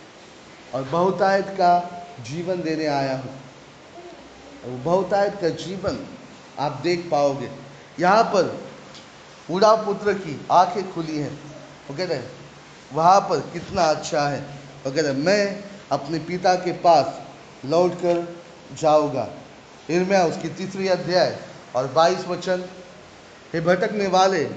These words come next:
लड़कों, लौट आओ, मैं तुम्हारा भटकना सुधार दूंगा।" यानी परमेश्वर आपके जीवन को बदलना चाहता है।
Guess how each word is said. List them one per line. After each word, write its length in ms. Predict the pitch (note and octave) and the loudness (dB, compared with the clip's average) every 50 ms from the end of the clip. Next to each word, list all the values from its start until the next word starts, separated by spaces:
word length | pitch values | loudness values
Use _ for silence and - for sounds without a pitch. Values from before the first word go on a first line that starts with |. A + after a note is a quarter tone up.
| A2 | -2
लड़कों, 560 | B2+ E3+ F#3 F#3 F3+ - F#3 D3+ A#2+ - - - - - - - - - C3 D3+ | 0 2 2 2 2 0 -2 -2 -2 -4 -10 -14 -16 -18 -20 -20 -14 -6 0 4
लौट 260 | F#3 G3+ G#3 E3 - | 4 4 4 4 4
आओ, 260 | D#3 C#3 B2+ A2 - - - - - - - - - - - - C3+ | 2 2 0 -2 -6 -10 -14 -16 -18 -20 -20 -20 -20 -20 -14 -8 -2
मैं 240 | D#3+ F#3 F#3+ F#3 | 2 2 2 2
तुम्हारा 580 | F3+ F#3 F3 F3 E3+ E3+ E3+ E3+ E3+ E3 E3+ E3+ - - - - - - - - C#3+ | 0 0 2 2 2 4 4 2 2 0 -2 -4 -8 -14 -16 -18 -18 -20 -18 -10 -4
भटकना 640 | C3+ D#3+ E3 D#3+ F3+ E3+ E3+ - E3 E3+ D3+ B2+ A2 G#2 - - - - - - - - - - | -2 -2 0 0 -2 -2 -2 -4 -2 -2 -2 -2 -2 -6 -10 -14 -18 -18 -20 -20 -20 -20 -16 -12
सुधार 360 | - E3 D3+ D#3+ D#3 D#3 D#3 | -8 -2 2 2 4 4 2
दूंगा।" 380 | D3 C3+ C#3+ C#3 B2 B2+ A2+ G2+ F#2+ - - - - - - - - - - - - - - - - - - - - - - - - - - - | 2 0 -2 -4 -4 -4 -6 -8 -10 -14 -16 -18 -20 -20 -20 -20 -20 -20 -20 -20 -20 -20 -20 -20 -20 -20 -20 -20 -20 -20 -20 -20 -20 -20 -14 -12
यानी 240 | - F#3+ G#3+ E3 C#3 | -10 -10 -8 -10 -10
परमेश्वर 600 | A#2+ C#3 F3 F#3 G3 G#3+ A3 G#3 - - E3+ A#2+ G#2+ - - - - - - - - - - | -4 0 0 0 2 0 -2 -4 -4 -6 -8 -8 -10 -12 -16 -18 -20 -20 -20 -20 -14 -4 0
आपके 300 | C#3+ E3 E3 - - F3 | 0 0 0 -2 -6 -6
जीवन 400 | C#3+ - - E3 F3 F3 G3 G3 | -6 -6 -8 -6 -4 -2 -2 -4
को 280 | F3+ D#3 D#3+ D#3 A#2+ G2 - - - - - - - - - - - C3 | -4 -4 -6 -6 -6 -6 -10 -14 -18 -20 -20 -20 -20 -20 -20 -18 -4 0
बदलना 420 | D3+ D#3+ E3 F3 E3+ E3+ E3 D#3 | 0 2 4 4 4 4 4 2
चाहता 440 | D#3 - D3+ C3+ C3+ C3+ C3 B2+ B2 | 2 2 2 2 2 2 0 0 -2
है। 160 | B2 B2 B2 | -2 -2 -6